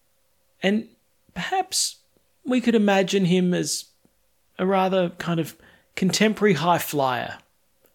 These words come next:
dressed in a bespoke suit, a man of power and influence with just a hint of criminality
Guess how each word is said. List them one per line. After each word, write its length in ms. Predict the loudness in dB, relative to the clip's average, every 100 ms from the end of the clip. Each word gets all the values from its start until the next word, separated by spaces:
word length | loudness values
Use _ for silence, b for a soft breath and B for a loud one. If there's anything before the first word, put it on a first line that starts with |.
| _ 0
dressed 320 | 4 4 2
in 100 | 0
a 40 | 2
bespoke 540 | 2 0 2 -2 -2
suit, 560 | -2 0 -2 -4 -8 -16 _ _ _ B B B B B
a 40 | 0
man 220 | 2 2
of 140 | -4
power 340 | 0 4 6 6
and 100 | 2
influence 680 | -2 -2 -2 -4 -4 -2
with 180 | -2 -2
just 240 | -6 -4 -6
a 40 |
hint 400 | -8 -10 -8 -4
of 160 | -6 -4
criminality 840 | -2 0 0 -2 -4 -6 -10 -14